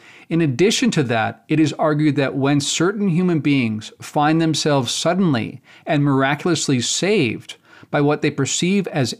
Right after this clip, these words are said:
aliens, it's actually these future neo-humans intervening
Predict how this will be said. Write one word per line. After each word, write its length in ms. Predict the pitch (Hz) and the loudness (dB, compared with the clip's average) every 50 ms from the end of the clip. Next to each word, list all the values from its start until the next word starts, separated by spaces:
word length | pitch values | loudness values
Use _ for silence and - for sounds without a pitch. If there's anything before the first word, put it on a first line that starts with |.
| - | -4
aliens, 760 | - 143 185 233 208 151 113 107 104 104 92 123 - - - - _ _ _ - - - | 0 0 2 2 2 2 0 0 -4 -6 -8 -8 -10 -10 -12 -14 _ _ _ -20 -20 -4
it's 180 | - 156 147 - - | -4 -2 -2 -2 -4
actually 440 | 214 165 156 165 - - - 214 202 | -2 -4 -4 -4 -4 -2 0 0 0
these 280 | 165 165 151 135 - - | 2 2 0 0 0 -4
future 460 | - - 160 170 170 - - 196 185 | -6 -2 -2 -2 -2 0 0 0 2
neo-humans 1040 | 165 147 156 175 202 208 202 165 - - 135 120 110 107 101 101 110 117 - - _ _ - - _ | 2 2 2 0 0 0 0 -2 0 0 -2 0 0 -2 -2 -4 -6 -6 -8 -8 _ _ -20 -20 _
intervening 920 | - 165 175 - - 208 202 170 147 165 147 135 120 110 104 101 107 110 | -2 0 0 0 2 0 0 0 2 2 2 2 2 2 0 -2 -4 -6